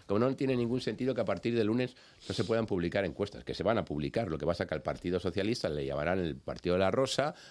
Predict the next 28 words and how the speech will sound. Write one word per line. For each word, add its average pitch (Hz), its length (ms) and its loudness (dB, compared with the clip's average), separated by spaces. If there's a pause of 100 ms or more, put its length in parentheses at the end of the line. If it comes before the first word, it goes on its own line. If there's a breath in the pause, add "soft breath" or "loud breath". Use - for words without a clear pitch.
a 85 80 2
uno 90 160 4
le 90 80 4
dirán 101 180 4
que 92 60 0
es 85 80 -6
el 80 100 -2
Partido 101 360 0
de 101 80 4
la 98 60 4
Alcachofa, 98 520 0
a 143 60 4
otro 110 180 2
el 92 60 0
Partido 107 380 2
de 107 40 4
la 110 100 2
Naranja 139 440 2
y 139 80 0
a 117 40 2
otro 110 120 0
el 95 80 -6
Partido 113 420 0
del 90 320 2
no 82 140 -2
se 82 120 -2
sabe 80 220 2
qué, - 180 -6